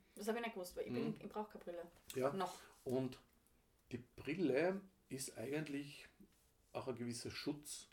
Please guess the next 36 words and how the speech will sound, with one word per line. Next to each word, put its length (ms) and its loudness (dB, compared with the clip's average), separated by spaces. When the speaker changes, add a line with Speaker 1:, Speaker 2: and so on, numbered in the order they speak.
Speaker 2:
hat 220 0
mir 120 4
mächtig 400 2
geholfen 420 4
in 80 0
der 80 0
Betrachtung 600 -2
der 140 -2
Außenwelt. 520 -6
Speaker 1:
<laughs> 800 0
Okay. 460 2
Speaker 2:
Weil 320 12
du 120 8
hast 240 4
die 120 6
Wahl. 320 6
Also 180 6
ich 120 4
find 300 4
zum 100 2
Beispiel 300 4
eine 240 -2
Augengeschichte, 760 4
wenn 140 6
du, 340 8
wenn 160 4
du 80 2
sch-, 400 0
unter 280 6
Anführungszeichen, 440 4
du 80 0
siehst 400 -2
schlecht, 400 0
sagt 240 0
man 100 -4
da. 140 -8